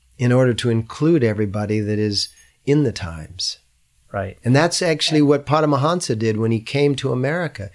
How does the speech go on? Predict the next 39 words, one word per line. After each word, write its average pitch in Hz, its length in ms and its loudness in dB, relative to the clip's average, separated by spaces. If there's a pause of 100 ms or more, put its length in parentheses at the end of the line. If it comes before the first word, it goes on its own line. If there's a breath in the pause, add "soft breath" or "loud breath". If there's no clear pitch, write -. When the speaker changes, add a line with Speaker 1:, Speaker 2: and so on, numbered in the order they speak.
(320 loud breath)
Speaker 1:
He 123 160 0
said, 120 380 2
"Okay, 123 400 2
I've 107 120 -2
got 120 220 0
this 110 220 -2
really 139 480 2
strict - 360 -2
tradition, 117 640 0 (960 loud breath)
but 110 120 -2
I'm 160 200 4
in 131 60 2
America. 127 760 0
I 123 180 0
have 135 240 0
to, 120 100 -4
if 113 160 -4
I'm 156 180 2
gonna 170 160 0
be 135 260 2
included 131 560 2
in 113 120 0
America, 113 680 0
I 113 140 0
have 131 160 -2
to 117 100 -6
make 117 220 0
something 113 420 -2
that 104 80 -2
America's 110 600 -2
want, 110 280 -2
Americans 117 540 -2
want 107 220 -4
to 104 100 -12
Speaker 2:
Mm-hmm. 95 180 -6
Speaker 1:
include." 101 420 -2 (120)
Speaker 2:
Mm-hmm. 110 340 -2 (760 soft breath)
And 156 160 0
so 151 400 -2